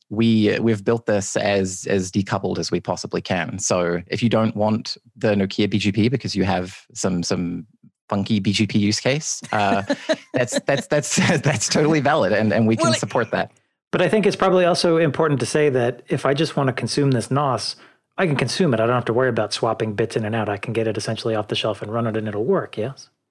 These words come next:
Speaker 1: Yeah, totally, totally. And that's the other side of the spectrum, right? So you need to design for both. You need to provide the turnkey solution that, you know, any, any operator can, can plug in your, your switch, and it boots up and it looks like a switch, it feels like a switch.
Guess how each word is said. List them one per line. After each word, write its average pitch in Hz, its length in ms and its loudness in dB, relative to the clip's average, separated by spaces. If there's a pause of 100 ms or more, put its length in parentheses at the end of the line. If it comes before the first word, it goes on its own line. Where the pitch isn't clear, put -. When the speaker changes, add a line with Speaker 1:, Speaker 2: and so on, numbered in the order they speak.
(640)
Speaker 1:
Yeah, 117 280 4
totally, 92 480 -2
totally. 92 300 0
And 127 60 4
that's 147 180 0
the 165 100 2
other 143 120 2
side 131 220 2
of 113 60 2
the 104 60 -4
spectrum, 98 420 -2
right? 90 260 -2
So - 80 0
you 135 140 4
need 160 160 4
to 196 80 0
design 127 340 2
for 127 120 -4
both. 101 380 0
You 117 120 4
need 117 220 6
to 131 120 0
provide 107 400 0
the - 80 -2
turnkey 117 400 0
solution 101 720 0
that, - 340 0
you 101 80 0
know, 90 100 2
any, 101 420 2
any 120 160 2
operator 104 440 0
can, 98 340 0
can 95 200 2
plug 107 180 -2
in 107 380 0
your, 101 200 2
your 98 140 2
switch, - 320 0
and 95 80 2
it 90 120 -2
boots 110 240 0
up 101 160 0
and 98 100 2
it 87 100 0
looks 110 300 -2
like 107 140 -2
a 107 60 -2
switch, 107 340 -2
it - 80 -8
feels 110 280 0
like 104 160 -4
a 98 60 -8
switch. - 400 -4